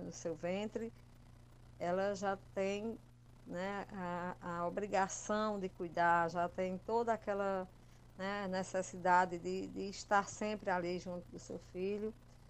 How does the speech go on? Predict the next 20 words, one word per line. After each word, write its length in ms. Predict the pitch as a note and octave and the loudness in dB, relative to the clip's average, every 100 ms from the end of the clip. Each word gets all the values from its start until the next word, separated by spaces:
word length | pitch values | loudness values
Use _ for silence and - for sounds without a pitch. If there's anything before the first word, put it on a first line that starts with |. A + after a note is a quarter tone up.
| - - - | -20 -20 -12
que 100 | - | -8
Deus 300 | F3 F3+ F#3 | -2 0 0
mandou, 560 | F#3 E3+ E3 E3+ G3+ G#3 | 0 -2 0 2 2 2
Deus 260 | F3+ F3+ F3 | 0 -4 -4
lhe 140 | E3+ | -6
deu. 480 | D#3 E3+ F#3+ G#3 A3+ - - - - - | -2 0 2 0 -2 -10 -20 -20 -16 -8
Mas 240 | F3 F3+ | -6 0
aí, 260 | F#3 E3+ F#3+ | 0 2 0
no 120 | G3+ | -2
caso 460 | - F3+ F3+ F#3+ F3+ | 0 2 2 0 -6
de 180 | F#3 | -8
ser, 420 | F#3 - F3 F3 F3 - - - - - - - - | -8 -4 -2 -2 -4 -12 -20 -20 -20 -20 -20 -18 -14
né, 160 | F#3+ - | -14 -4
como 360 | F#3 F#3 F#3 | 0 2 2
eu 200 | F3 F#3 | 2 2
sou, 480 | F3 - F3 F#3 A3+ - - - | -2 -2 2 2 0 -6 -18 -14
mãe 340 | F3 F3 F3+ E3+ | -8 -4 -2 -4
adotiva 560 | E3 E3+ - F3 E3 | -4 -6 -6 -6 -6
de 100 | D#3 | -8
coração, 800 | D3+ E3 E3+ F3+ - F3+ F3 | -4 -2 0 -2 -4 -4 -4